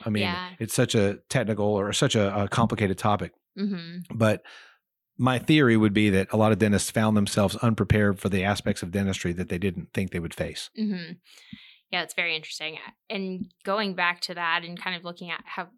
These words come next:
Speaker 2: when you graduated and entered into the workforce, is there anything that you think could help them now? Like, if they're looking at it now, like, "Hey, I'm graduating tomorrow and gonna be working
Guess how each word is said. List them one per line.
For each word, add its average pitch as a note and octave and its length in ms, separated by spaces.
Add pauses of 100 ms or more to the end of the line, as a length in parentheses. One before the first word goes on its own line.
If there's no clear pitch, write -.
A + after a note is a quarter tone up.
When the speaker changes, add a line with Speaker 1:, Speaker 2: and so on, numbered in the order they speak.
(220)
Speaker 2:
when F#3+ 200
you G#3 160
graduated F#3 580
and F#3 180
entered G3 300
into F#3+ 260
the G3 140
workforce, G3 800
is G3+ 160
there G3+ 160
anything G3+ 680
that F#3+ 100
you F#3 100
think F#3+ 180
could F3+ 80
help F#3 200
them F3+ 160
now? F3+ 480
Like, F3 220
if F3+ 100
they're F3 200
looking F3+ 280
at E3 80
it - 100
now, - 320
like, F3+ 240
"Hey, E3+ 200
I'm F3 120
graduating E3+ 600
tomorrow E3 580
and D#3+ 340
gonna F3+ 200
be F3 100
working F#3 560